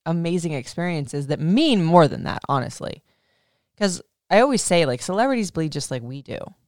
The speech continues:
but kids don't know that. You know, like, kids love those big experiences, and it's more about, like, I always wanted to be the family that would be able to go on family vacations, like, once a year.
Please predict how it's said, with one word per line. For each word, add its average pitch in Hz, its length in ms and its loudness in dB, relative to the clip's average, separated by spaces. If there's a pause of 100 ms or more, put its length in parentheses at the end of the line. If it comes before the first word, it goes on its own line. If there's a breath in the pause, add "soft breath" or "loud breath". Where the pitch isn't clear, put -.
(240)
but 226 120 -6
kids 233 280 -4
don't 123 160 -2
know 117 140 -6
that. 170 340 -2 (400)
You 180 120 -2
know, 180 200 4
like, 170 180 0
kids 208 500 -6 (720)
love 185 360 4
those 185 180 2
big 185 180 0
experiences, 175 960 0
and 151 240 -4 (160)
it's 180 220 -6
more 233 320 2
about, 165 500 2
like, 147 520 -4 (960)
I 254 180 6
always 254 180 4
wanted 202 200 0
to 180 80 -6
be 180 160 -2
the 165 80 -4
family 160 440 -2
that 151 140 -2
would 156 220 -8
be 170 240 0
able 156 160 2
to 151 80 2
go 143 240 4
on 143 140 0
family 143 280 -4
vacations, 139 720 -4
like, 139 180 -4
once 139 240 -6
a 135 60 -12
year. - 340 -10